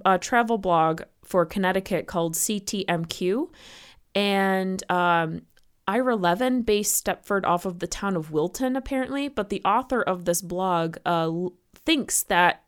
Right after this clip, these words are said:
um, Levin might have also based it off of Darien. Uh, the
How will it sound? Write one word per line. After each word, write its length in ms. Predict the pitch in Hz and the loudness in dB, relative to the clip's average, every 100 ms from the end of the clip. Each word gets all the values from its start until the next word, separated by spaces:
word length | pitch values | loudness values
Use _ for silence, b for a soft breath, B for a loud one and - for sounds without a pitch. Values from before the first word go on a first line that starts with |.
| - | -2
um, 440 | 180 165 160 156 - - b b b b b b - | 0 2 -2 -8 -12 -16 b b b b b b -6
Levin 400 | 202 220 220 214 | 2 4 4 2
might 240 | 202 190 | 4 2
have 200 | 208 208 | 2 0
also 360 | - 180 190 208 | 2 2 2 0
based 340 | 185 175 175 | 0 0 0
it 100 | 180 | -2
off 160 | 170 165 | -2 -2
of 180 | 165 160 | -8 -4
Darien. 600 | 156 156 185 247 311 359 _ b b b b b - | -2 0 0 -2 -4 -10 _ b b b b b 0
Uh, 280 | 202 196 196 | 6 6 6
the 600 | 196 - 190 185 180 185 | 2 2 4 6 4 2